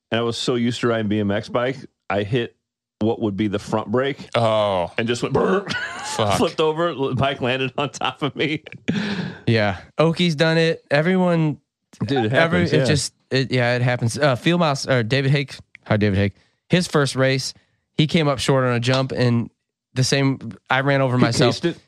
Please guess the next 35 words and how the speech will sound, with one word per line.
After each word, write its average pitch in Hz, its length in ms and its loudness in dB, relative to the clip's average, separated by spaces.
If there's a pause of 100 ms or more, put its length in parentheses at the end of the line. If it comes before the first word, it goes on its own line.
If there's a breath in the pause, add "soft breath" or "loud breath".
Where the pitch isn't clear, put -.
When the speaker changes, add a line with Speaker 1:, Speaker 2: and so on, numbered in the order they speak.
Speaker 3:
He 151 140 0
cased 156 320 0
it 131 140 2
and 117 120 2
hit 135 140 2
his 123 120 0
face 131 300 -2
on 117 60 2
his 110 120 0
handlebars 107 440 2
and 104 120 2
had 107 120 0
to 104 100 0 (260)
go 107 180 2
in 101 60 2
an 92 60 0
ambulance. 98 420 2
Speaker 2:
Ugh. 139 580 -2 (100)
Speaker 3:
Yeah. 85 220 -4 (240)
Speaker 1:
I 127 120 0
did 170 120 0
it 156 60 0
one 131 180 0
time. 120 220 0
We 104 80 2
were 101 120 2
on 92 100 -2
a 95 40 -4
track. 101 300 -4
I, 98 180 0 (560)
uh, 107 360 0
it 110 60 -2
was 120 220 -2
in, 95 400 0
uh, 98 340 -4